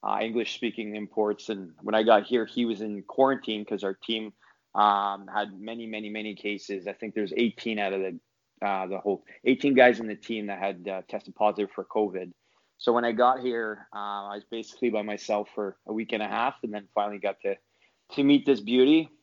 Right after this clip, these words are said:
And, uh, obviously, like you said, Cash, I think he was on your podcast, uh, previously, and he just got here a few weeks ago.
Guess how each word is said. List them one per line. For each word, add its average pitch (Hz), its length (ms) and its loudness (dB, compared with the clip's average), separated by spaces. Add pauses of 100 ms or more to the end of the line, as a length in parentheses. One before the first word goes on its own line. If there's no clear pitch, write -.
(160)
And, 101 380 -8
uh, 104 420 4
obviously, 107 320 -4
like 104 120 -4
you 101 60 -14
said, 101 220 -6
Cash, 107 300 0
I 104 60 -6
think 101 280 -12
he 107 100 -10
was 98 120 -10
on 101 140 -10
your 92 100 -16
podcast, 101 640 -2 (580)
uh, 107 160 6
previously, 131 640 -6
and 107 260 -12
he 127 200 -6
just 110 220 -6
got 104 180 -4
here 101 200 -4
a 98 60 -8
few 104 220 -8
weeks 107 260 -8
ago. 104 320 -4